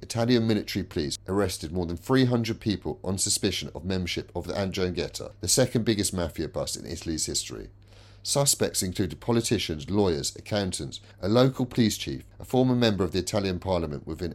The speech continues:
ex-prime minister, Silvio Berlusconi's Forza Italia party. The level of infiltration and control that Andrangheta have is worrying, as going to the next level. We're talking about people who are highly educated, white-collar.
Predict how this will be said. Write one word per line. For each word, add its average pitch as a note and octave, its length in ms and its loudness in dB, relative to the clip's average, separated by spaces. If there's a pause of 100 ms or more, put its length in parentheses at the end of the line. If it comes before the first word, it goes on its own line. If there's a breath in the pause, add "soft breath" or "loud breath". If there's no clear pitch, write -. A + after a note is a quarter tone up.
ex-prime G2+ 460 -2
minister, E2+ 400 -4 (140)
Silvio A2+ 520 4
Berlusconi's F2 680 0
Forza F#2 380 0
Italia D#2 360 -2
party. - 440 -10 (480)
The - 80 -8
level C#3+ 300 8
of C#3+ 100 4
infiltration A2 880 2 (100)
and G2 200 0
control F2 420 0
that - 220 -10
Andrangheta G#2+ 680 2
have C#2+ 200 -6
is E2 160 -6
worrying, D#2+ 400 0 (180)
as F2+ 160 -4
going A2+ 280 4
to - 120 -4
the F#2+ 60 0
next F#2 280 -2
level. C#2+ 460 -6
We're G2 80 -4
talking B2+ 340 -2
about A2+ 220 2
people A2+ 320 0
who F2 140 2
are E2+ 40 2
highly B2 440 6
educated, E2+ 560 -2
white-collar. F2 560 0